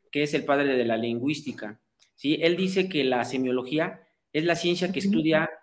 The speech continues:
Speaker 1: la vida de los signos en el seno de la vida social. ¿Qué quiere decir? Dice que, en, a grandes rasgos, dice que todo significa, ¿sí? Que nosotros,
Speaker 2: Ajá.
Speaker 1: por ejemplo,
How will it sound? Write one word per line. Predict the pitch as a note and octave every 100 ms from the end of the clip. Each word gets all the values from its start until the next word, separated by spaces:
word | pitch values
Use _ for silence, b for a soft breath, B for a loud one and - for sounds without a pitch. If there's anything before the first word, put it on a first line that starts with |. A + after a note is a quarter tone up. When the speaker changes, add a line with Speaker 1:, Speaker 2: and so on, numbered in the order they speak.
| -
Speaker 1:
la | A#2+ B2
vida | D3 D3
de | C3
los | A#2+ A2+
signos | D#3 E3 F3 F#3 -
en | B2 A#2
el | A2+
seno | - D3 D3+ D#3 -
de | A2+
la | G#2+
vida | A#2+ A2+
social. | - - - D3 C#3+ - _ _ _ _ _
¿Qué | F3+
quiere | F#3 F#3 E3
decir? | D#3+ F3+ F3 - - _ -
Dice | F#3+ G#3 G3+
que, | D#3+ C3+ - G3 F3+ E3+ - _
en, | - C#3+ C3+
a | C3+
grandes | C#3+ E3+ F3+
rasgos, | E3+ E3+ E3
dice | E3+ D#3 E3
que | D3+
todo | - E3
significa, | D#3+ D3+ D3+ D3+ F#3 F#3 B2+ _ _ _ _ -
¿sí? | - D#3+ - _ _ _ _
Que | -
nosotros, | D#3 D#3+ G3+ A3
Speaker 2:
Ajá. | -
Speaker 1:
por | D#3
ejemplo, | D#3 F#3+ F#3+ F#3 F3 F#3+ -